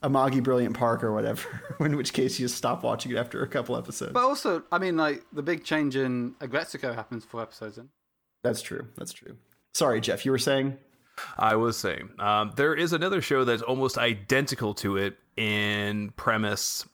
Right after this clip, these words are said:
Speaker 3: but far superior in execution, which is The Devil is a Part-Timer,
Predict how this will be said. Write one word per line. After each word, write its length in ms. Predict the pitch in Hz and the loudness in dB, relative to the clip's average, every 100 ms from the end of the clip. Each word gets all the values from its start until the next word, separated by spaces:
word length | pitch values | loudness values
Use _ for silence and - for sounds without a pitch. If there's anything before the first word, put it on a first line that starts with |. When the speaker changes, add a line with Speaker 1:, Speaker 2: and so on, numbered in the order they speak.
| - 101 | -18 -2
Speaker 3:
but 400 | 104 104 98 - - | 2 4 2 -2 -12
far 380 | - - 120 117 | -20 0 2 2
superior 420 | 110 110 117 107 104 | 0 0 2 4 2
in 40 | |
execution, 840 | 104 - - 147 - 101 98 95 92 | 0 -2 0 2 2 0 0 -2 0
which 360 | 101 92 - - | 0 0 -4 -4
is 600 | 104 101 98 98 98 92 | 0 2 2 2 -2 -2
The 80 | 98 | 0
Devil 280 | 101 107 101 | 2 2 0
is 80 | |
a 60 | 90 | 2
Part-Timer, 680 | 123 135 - 95 87 90 | 2 2 0 -4 -4 -12